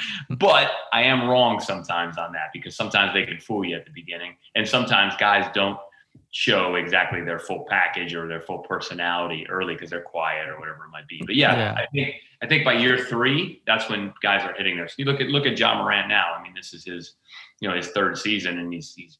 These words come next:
Speaker 1: taking it to that next level. You know, it's kind of the, the progression that a lot of the stars in the league have taken.
Speaker 2: For sure. No, I can definitely vouch for that. I know that <laughs> you're very good at calling breakouts.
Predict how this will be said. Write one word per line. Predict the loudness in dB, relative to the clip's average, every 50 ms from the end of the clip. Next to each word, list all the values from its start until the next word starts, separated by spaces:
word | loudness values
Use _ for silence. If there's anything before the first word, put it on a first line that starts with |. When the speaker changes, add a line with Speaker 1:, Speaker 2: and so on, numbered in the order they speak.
| _ -8
Speaker 1:
taking | -2 0 0 0 0 -2 -6 -6
it | -8 -8 -8
to | -4 -2
that | 0 0 0 -2 -4
next | -4 -4 -4 -4 -6 -12 -10
level. | -6 -2 -2 -2 -2 -4 -8 -10 -10
You | -10
know, | -10 -10 -10
it's | -12 -12
kind | -10 -10 -8 -8
of | -8 -8
the, | -10 -12 -14 -16 _ _ _ _ -14
the | -14 -12 -10
progression | -8 -8 -6 0 2 2 2 2 2 0 -2 -4
that | -4 -4
a | -2
lot | -2 -2 0 0 -2
of | -4
the | -6
stars | -10 -8 -4 -2 0 0 0 -2 -4
in | -6 -10
the | -10 -10
league | -10 -8 -8 -10 -10
have | -12 -14
taken. | -12 -10 -10 -10 -10 -12 -16 -18 -20 _ _ _ _ _ _ _ _ _ _ _ _ _ -2
Speaker 2:
For | -2 0
sure. | 0 0 0 2 4
No, | 4 4 6
I | 6 4 4
can | 4 2 4
definitely | 2 2 2 0 -2 0
vouch | 2 2 2 0 0
for | -2 -2
that. | 0 0 2 2
I | 2
know | 2 2 2
that | 2 0 0
<laughs> | -2 -2 0 -2 -2 -2 -4 -12 -4 2
you're | 2 4 4
very | 6 6 6 6 4 4
good | 4 4 2
at | 2 2
calling | 0 0 2 2 2 2 0 0
breakouts. | 0 -2 -2 0 0 -2 -2 -2 -4 -8